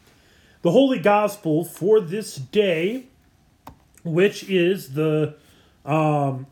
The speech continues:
<clears throat> like I said, it's the Wednesday of Holy Week, is taken from Luke chapter twenty-two and twenty-three,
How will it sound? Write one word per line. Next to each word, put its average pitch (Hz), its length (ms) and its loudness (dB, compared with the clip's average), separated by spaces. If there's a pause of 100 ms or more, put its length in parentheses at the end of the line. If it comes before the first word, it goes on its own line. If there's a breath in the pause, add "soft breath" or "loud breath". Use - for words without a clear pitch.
(140)
<clears throat> - 180 -20
like 156 340 -2
I 202 40 0
said, 175 340 0
it's 160 320 -12 (120)
the 127 480 -6
Wednesday 196 520 0
of 170 160 -4
Holy 165 320 0
Week, 135 420 -6 (400 loud breath)
is 170 180 -2
taken 240 440 0
from 170 340 -4
Luke 214 300 -4
chapter 214 600 -2
twenty-two 190 960 -4
and 208 300 -6
twenty-three, 147 920 -6